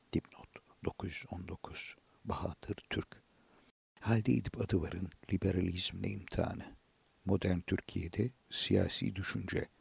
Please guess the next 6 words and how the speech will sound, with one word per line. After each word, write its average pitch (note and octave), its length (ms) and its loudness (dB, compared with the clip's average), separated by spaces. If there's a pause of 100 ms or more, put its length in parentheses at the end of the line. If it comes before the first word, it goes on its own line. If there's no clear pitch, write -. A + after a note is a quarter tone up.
(340)
liberalizm F#2+ 680 0
içinde. - 480 -4 (360)
Sayfa - 580 0 (240)
yüz - 200 -10
yirmi G2+ 320 -4
beş. - 320 -6